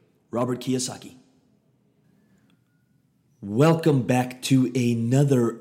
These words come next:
episode, and I've been a little bit off the grid for the last week and a half, or about two weeks. There's been a gap in episodes, and yes, I have received some messages, and yes, everything is okay.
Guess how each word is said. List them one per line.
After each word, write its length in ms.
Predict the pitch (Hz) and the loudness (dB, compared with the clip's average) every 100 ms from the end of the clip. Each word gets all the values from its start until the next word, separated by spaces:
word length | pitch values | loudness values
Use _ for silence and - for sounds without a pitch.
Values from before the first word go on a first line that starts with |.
| - | -6
episode, 960 | 127 139 - - 120 107 107 104 107 107 | -4 -2 -2 0 2 2 2 2 0 0
and 240 | 127 127 127 | 0 0 0
I've 140 | 127 | 0
been 120 | 143 | 2
a 40 | 135 | 4
little 220 | 185 214 | 4 4
bit 180 | 214 214 | 2 0
off 240 | 160 160 - | -2 -2 0
the 100 | 147 | -2
grid 340 | 139 143 104 | 2 2 2
for 100 | 117 | -2
the 60 | 131 | 0
last 220 | 160 160 | 0 0
week 200 | 175 175 | -2 0
and 60 | |
a 60 | 156 | 0
half, 180 | 151 151 | 0 0
or 40 | |
about 240 | 127 147 151 | 0 -2 0
two 160 | 202 | 2
weeks. 180 | 143 - | 2 0
There's 160 | 120 123 | -6 -4
been 160 | 131 | -4
a 40 | 110 | -4
gap 360 | 131 147 156 | -4 -4 -4
in 160 | 139 113 | -6 -4
episodes, 600 | 120 131 120 131 127 123 - | -6 -4 -4 -2 0 -2 -4
and 160 | 117 120 | -6 -2
yes, 400 | 180 202 - 135 | -2 -2 -4 -6
I 120 | 120 | -8
have 280 | 98 98 95 | -6 -8 -8
received 380 | 92 - 104 | -8 -4 -4
some 200 | 95 107 | -4 -6
messages, 540 | 113 123 127 127 131 127 | -4 -4 -6 -4 -4 -4
and 220 | 139 151 | -2 -2
yes, 340 | 175 175 170 - | 0 -2 -2 -8
everything 380 | 113 113 104 107 | -6 -4 -4 -6
is 100 | 104 | -6
okay. 520 | 104 - 127 127 127 | -8 -6 -4 -4 -6